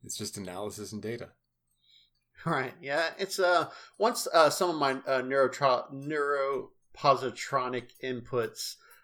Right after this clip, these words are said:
Speaker 2: um, you know, uh, receive, uh, a signal over a certain threshold, then I realized that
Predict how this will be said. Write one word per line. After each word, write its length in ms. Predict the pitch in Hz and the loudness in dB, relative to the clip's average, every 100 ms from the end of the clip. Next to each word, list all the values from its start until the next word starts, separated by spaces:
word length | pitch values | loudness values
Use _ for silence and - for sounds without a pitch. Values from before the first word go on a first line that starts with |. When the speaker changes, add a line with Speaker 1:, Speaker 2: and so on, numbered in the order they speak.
| _ | _
Speaker 2:
um, 420 | 131 131 123 117 127 | -4 0 0 -4 -4
you 140 | 135 | -2
know, 360 | 123 110 117 - 156 | 0 0 -2 -6 0
uh, 220 | 135 131 - - _ - - _ - - - 170 | 0 0 -4 -16 _ -20 -20 _ -20 -20 -10 -2
receive, 500 | 175 - 190 170 - 143 | 0 2 0 -2 -2 4
uh, 200 | 139 123 | 6 6
a 80 | 135 | 2
signal 520 | - 156 143 143 139 | 0 -2 0 2 4
over 220 | 135 123 127 | 4 4 2
a 60 | 117 | 2
certain 240 | 139 113 | 0 -2
threshold, 540 | 127 117 - 110 110 123 | 0 0 0 -4 -2 -2
then 120 | 151 | 0
I 60 | |
realized 600 | 139 123 120 110 113 110 - | 2 2 2 2 2 -4 -4
that 220 | 107 101 | -4 -4